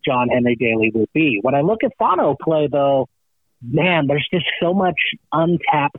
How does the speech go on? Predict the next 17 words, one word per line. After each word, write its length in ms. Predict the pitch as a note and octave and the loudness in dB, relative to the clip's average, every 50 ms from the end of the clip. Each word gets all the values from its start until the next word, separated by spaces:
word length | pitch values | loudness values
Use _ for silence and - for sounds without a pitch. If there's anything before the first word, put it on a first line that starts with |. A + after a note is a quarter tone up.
| - - | -8 -6
potential 560 | D3 C3+ - - C3 B2+ C3 - - B2+ A2+ - | -6 -6 -2 -2 0 0 0 0 0 -2 -2 0
there. 180 | A2 G#2 G2+ A2 - | 0 0 0 0 0
I 160 | B2+ D3 D#3 | 0 0 0
don't 280 | E3 F#3+ F#3+ F3+ D3 C#3 | 2 2 0 0 2 2
know 360 | C#3+ C#3+ C#3+ C#3+ C#3 C#3 C3+ C3 - _ _ _ _ _ | 2 2 2 2 2 2 0 -2 -6 _ _ _ _ _
where 380 | A2+ A#2 C3 D3 D#3+ E3 E3 C#3+ | -2 0 0 2 2 2 0 0
his 240 | C3+ D#3 D3+ C3+ - - - | 2 0 0 0 -2 -6 -4
ceiling 420 | - C#3+ C#3+ C#3 C#3 C3+ B2 B2 B2 | -2 0 2 2 2 2 2 2 2
is. 460 | - B2+ B2 A#2+ G#2+ G2+ G2 G2 G#2 - - - | 2 0 2 2 2 0 -2 -4 -6 -8 -4 -2
Uh, 320 | B2 B2 B2 A#2+ A#2+ A#2 A#2 - | 0 2 2 2 2 0 0 0
I, 200 | - C3 C#3 C#3 - | 0 0 -2 0 0
I 120 | - C#3+ C#3+ | 0 0 2
know 340 | D3 D3 D3+ D#3 D#3 D3+ D3 - _ _ - - _ _ _ _ | 2 2 2 2 0 0 -2 -6 _ _ -20 -20 _ _ _ _
that 320 | - C3+ D3 C#3+ C#3 C3 A#2+ | -2 0 2 2 0 0 0
B 160 | - D#3+ E3+ | 0 0 2
Y 180 | F3 E3 D3+ D3 | 2 2 2 2
U 260 | C#3+ D#3 G3+ B3+ B3+ | 2 2 2 2 0